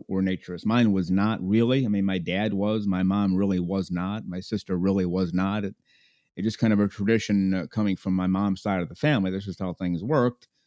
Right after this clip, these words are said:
Well, Jennifer said basically everybody was naked all the time. Not only her immediate family, but, uh, aunts and uncles, cousins, grandparents. It just, that's what they did, uh, f-, for years and have done for years.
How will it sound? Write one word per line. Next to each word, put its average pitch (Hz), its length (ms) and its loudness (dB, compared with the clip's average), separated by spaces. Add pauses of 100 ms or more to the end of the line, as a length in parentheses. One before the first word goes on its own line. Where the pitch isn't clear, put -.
(360)
Well, 113 80 -4
Jennifer 110 400 2
said 98 260 0
basically 104 300 2
everybody 107 300 4
was 101 160 2
naked 107 240 0
all 98 120 2
the 92 60 -2
time. 101 320 -6
Not 95 160 -2
only 101 200 0
her 98 140 0
immediate 107 400 4
family, 104 440 -2
but, 85 240 -8 (120)
uh, 82 40 -14 (100)
aunts 92 240 -6
and 82 80 -2
uncles, 98 320 -2
cousins, 104 440 0
grandparents. 101 720 -2
It 92 200 -8
just, - 220 -12 (460)
that's 98 240 -6
what 107 160 -4
they 101 120 0
did, 92 440 0
uh, 90 60 -4
f-, - 260 -14
for 113 180 0
years 101 460 4
and 92 80 0
have 123 200 0
done 95 200 2
for - 140 -4
years. 117 500 4